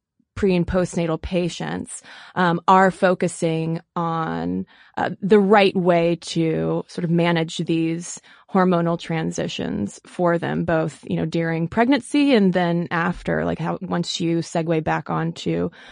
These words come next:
um, hormonal treatments, um, while also, you know, bonding initially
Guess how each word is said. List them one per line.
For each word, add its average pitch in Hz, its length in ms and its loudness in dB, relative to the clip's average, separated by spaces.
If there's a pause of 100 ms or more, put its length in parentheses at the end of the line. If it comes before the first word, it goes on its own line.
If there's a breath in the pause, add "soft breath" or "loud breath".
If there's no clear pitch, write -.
(240 loud breath)
um, 170 600 -2 (840)
hormonal 170 500 2
treatments, 165 760 -4
um, 165 260 0
while 196 260 6
also, 175 760 4 (400 loud breath)
you 190 80 4
know, 180 60 6
bonding 170 440 2
initially 165 720 -2